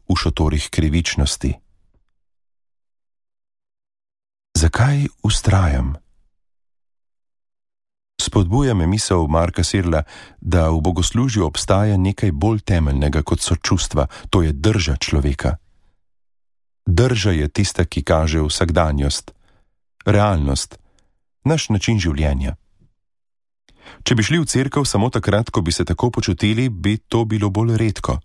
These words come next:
Ali če bi pokleknili samo takrat, ko bi se čutili ponižne pred Bogom, gotovo ne bi klečali vsi v cerkvi. Če bi si roke podali samo s tistimi, s katerimi se čutimo povezane,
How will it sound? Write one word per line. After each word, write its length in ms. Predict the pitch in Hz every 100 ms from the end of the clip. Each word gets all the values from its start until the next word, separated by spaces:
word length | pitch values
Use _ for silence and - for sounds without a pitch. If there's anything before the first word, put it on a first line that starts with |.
| _ _ _ _ - -
Ali 240 | 90 85 78 - _ _ -
če 140 | - 95
bi 120 | 82
pokleknili 640 | 78 80 85 - 151 - 78
samo 260 | - 92
takrat, 400 | - - 110 101
ko 120 | -
bi 100 | 73
se 140 | 78 78
čutili 360 | - - 90
ponižne 540 | 82 80 90 101 78 69
pred 220 | 78 71
Bogom, 420 | 69 92 85 78 71 - _ -
gotovo 520 | 92 90 - 82 76 73
ne 140 | 71
bi 120 | 71
klečali 500 | 73 78 - 73 71
vsi 180 | 71 -
v 80 | 71
cerkvi. 460 | - 78 - 71 71 _ _ _ _ _ _ _ _ _ _ _ _ _ -
Če 120 | - 107
bi 60 | 101
si 240 | - 104
roke 340 | 107 123 - -
podali 340 | 120 110 139
samo 260 | - 113 135
s 80 |
tistimi, 420 | - 135 - 131 123
s 60 |
katerimi 420 | - 113 117 110
se 140 | 101 95
čutimo 360 | 139 135 104
povezane, 600 | 76 80 87 95 80 76